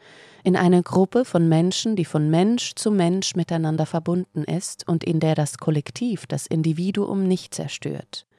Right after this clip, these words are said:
sondern vielmehr einen Raum garantiert, in dem es sich als einzigartiges Wesen entfalten kann.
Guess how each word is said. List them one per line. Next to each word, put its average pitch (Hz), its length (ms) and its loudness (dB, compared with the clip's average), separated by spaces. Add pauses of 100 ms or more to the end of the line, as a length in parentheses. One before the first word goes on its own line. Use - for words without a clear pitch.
(720)
sondern 151 320 0
vielmehr 196 380 0
einen 147 220 -2
Raum 151 380 2
garantiert, 151 840 -2 (440)
in 202 120 0
dem 175 200 2
es 170 120 0
sich - 240 -4
als 143 300 -6
einzigartiges 165 1000 -2
Wesen 143 400 -2
entfalten 139 720 -6
kann. - 320 -12